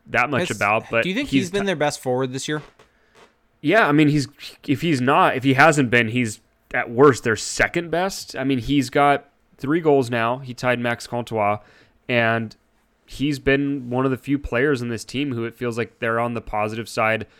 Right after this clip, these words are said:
Speaker 1: of those shot metrics every single game. And, and he looks, I mean, he's visibly solid. He's getting shots on net. He started off kinda slow, you know,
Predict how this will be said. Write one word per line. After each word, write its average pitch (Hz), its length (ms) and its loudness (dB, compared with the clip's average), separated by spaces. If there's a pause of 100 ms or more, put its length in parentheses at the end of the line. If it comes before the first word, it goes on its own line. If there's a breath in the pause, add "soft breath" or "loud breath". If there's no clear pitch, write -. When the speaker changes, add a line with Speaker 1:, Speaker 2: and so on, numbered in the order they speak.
(360 soft breath)
Speaker 1:
of 113 340 0
those 117 240 0
shot 104 240 -4
metrics 117 440 -8
every 110 260 -6
single 107 300 -6
game. 104 480 -6
And, 104 240 -12
and 104 120 -10
he 117 140 -6
looks, 117 480 -4
I 123 60 -10
mean, 120 120 -8
he's 127 160 -2
visibly 135 480 -2
solid. 120 440 -4
He's 110 180 -12
getting 117 220 -6
shots 117 340 -6
on 110 160 -6
net. 110 240 -4 (360 soft breath)
He 160 120 -6
started 185 320 0
off 185 160 0
kinda 175 220 -6
slow, 147 420 -4 (220)
you 127 80 -6
know, 123 240 -4